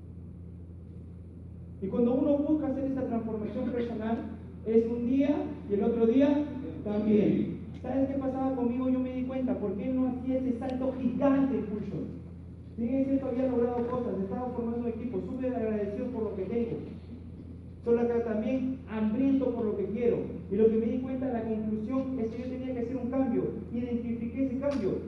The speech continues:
La gran pregunta era si estaba dispuesto a pagar el precio de la disciplina que requería ese cambio.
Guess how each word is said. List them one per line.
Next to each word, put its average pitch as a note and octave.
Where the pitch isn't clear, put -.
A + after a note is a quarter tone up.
La A3
gran B3+
pregunta B3
era B3+
si A3
estaba B3+
dispuesto B3
a A3
pagar A3+
el A#3
precio B3+
de A3
la G3
disciplina C4
que A3+
requería A3
ese G#3+
cambio. G#3+